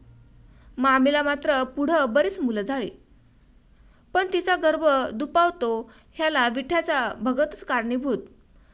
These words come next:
हा मामाच्या सासूनं सर्वांचा गैरसमज करून दिलेला. मामाच्या सासूच्या अंगात देवी यायची.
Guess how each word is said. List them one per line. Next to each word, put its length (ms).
हा 140
मामाच्या 520
सासूनं 480
सर्वांचा 640
गैरसमज 520
करून 280
दिलेला. 380
मामाच्या 460
सासूच्या 480
अंगात 300
देवी 320
यायची. 380